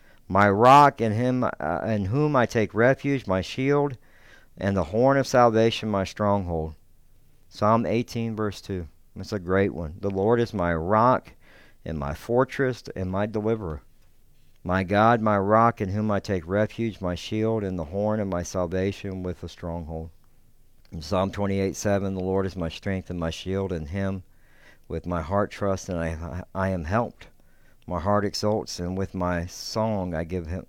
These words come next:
give thanks to him." And he tells him not only that, that "I'm, I'm your shield," but he says,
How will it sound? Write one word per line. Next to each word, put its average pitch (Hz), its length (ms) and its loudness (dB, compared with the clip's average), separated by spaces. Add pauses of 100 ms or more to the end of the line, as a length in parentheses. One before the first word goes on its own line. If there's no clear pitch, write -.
give 95 200 -8
thanks 92 340 -8
to 82 100 -10
him." 82 200 -8 (840)
And 98 80 -6
he 107 40 -4
tells 135 300 2
him 117 80 -4
not 113 180 4
only 113 300 4
that, 90 380 0
that 95 320 0 (840)
"I'm, 107 300 0
I'm 107 220 0
your 110 80 0
shield," 113 420 -2
but 98 120 0
he 101 120 -2
says, 104 460 -2